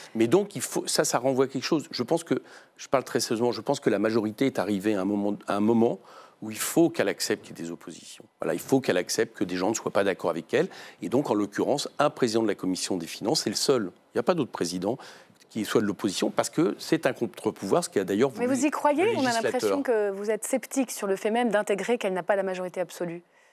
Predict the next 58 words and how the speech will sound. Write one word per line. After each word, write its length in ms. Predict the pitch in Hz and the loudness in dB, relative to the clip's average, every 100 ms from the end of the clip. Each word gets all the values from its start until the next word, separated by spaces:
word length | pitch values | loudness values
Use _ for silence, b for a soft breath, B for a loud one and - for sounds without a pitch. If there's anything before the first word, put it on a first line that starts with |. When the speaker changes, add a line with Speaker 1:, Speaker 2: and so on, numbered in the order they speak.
| b | b
Speaker 1:
Ben 60 | - | -8
non, 140 | 165 | -8
elle 120 | - | -8
l'a 80 | - | -14
pas. 280 | - - - - - | -8 -4 -4 -4 -2
Speaker 2:
Mais 80 | 220 | 2
Speaker 1:
Écoutez, 120 | - | 2
Speaker 2:
est-ce 100 | - | 0
Speaker 1:
vous 40 | |
le 60 | 90 | -2
Speaker 2:
que 40 | |
Speaker 1:
voyez 220 | 92 120 202 | 2 2 4
Speaker 2:
vous 60 | |
Speaker 1:
bien. 100 | 185 | 2
Speaker 2:
dites, 100 | 226 | 2
il 60 | 226 | 0
faut 100 | 226 | 2
qu'elle 200 | - 208 | 2 2
accepte. 720 | - - 254 208 - - - - _ | 0 0 0 0 -4 -14 -14 -16 _
Est-ce 100 | 185 | -6
Speaker 1:
Bah 160 | 170 165 | -4 0
Speaker 2:
qu'elle 120 | 240 | 2
Speaker 1:
oui, 40 | 247 | 2
Speaker 2:
est 40 | |
Speaker 1:
il 20 | |
faut, 60 | 175 | 2
Speaker 2:
capable 340 | 220 190 262 | 2 4 2
Speaker 1:
bah, 60 | 226 | 2
Speaker 2:
de 40 | 269 | 0
le 60 | |
faire, 120 | - 427 392 | 2 2 2
à 40 | |
vos 140 | 262 311 | 2 2
yeux ? 140 | 330 453 427 | 2 2 -2
Speaker 1:
écoutez, 260 | - 135 165 | -12 0 4
on 100 | 143 | 6
verra 220 | 139 160 | 6 4
bien. 180 | 208 180 | 4 4
Moi, 100 | 135 | 2
ce 80 | - | 0
que 80 | |
je 160 | 113 120 | 2 4
sais, 220 | - 185 | 4 2
c'est 160 | 175 175 | 2 -2
que 100 | 131 | -2
tout 160 | - | 0
le 80 | 139 | 2
monde 260 | 139 170 131 | 4 4 2
n'entonne 360 | 110 101 107 | 0 0 -2
pas 140 | 98 139 | 0 2
le 120 | 120 | 2
même 200 | 101 98 | -2 -4
discours. 460 | 120 - - 127 82 | -4 -6 0 0 0
J'ai 80 | |
entendu 400 | 82 85 143 151 | -6 -2 0 0
quand 140 | 101 90 | -2 -4
même. 140 | 85 | -6
Speaker 2:
Mhm. 300 | 80 202 180 | -8 -12 -16